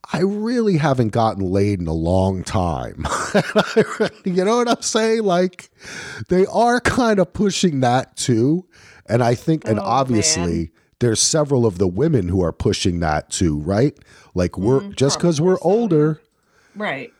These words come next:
Speaker 1: doesn't mean we don't get
Speaker 2: We're dead. <laughs>
Speaker 1: Yeah. Doesn't mean we can't get freaky.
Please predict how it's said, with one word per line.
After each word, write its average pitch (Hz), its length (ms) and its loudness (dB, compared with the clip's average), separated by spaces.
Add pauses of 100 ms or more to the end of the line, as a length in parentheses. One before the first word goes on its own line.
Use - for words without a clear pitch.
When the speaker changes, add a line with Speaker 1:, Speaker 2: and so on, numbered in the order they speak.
(600)
Speaker 1:
doesn't 113 320 0
mean 147 200 2
we 156 120 2
don't 180 240 0
get 185 260 0
Speaker 2:
We're 196 140 -10
dead. 220 520 0
<laughs> - 40 -20
Speaker 1:
Yeah. 190 340 2 (300)
Doesn't 127 260 2
mean 156 160 2
we 185 100 2
can't 185 300 0
get 208 160 2
freaky. 180 580 0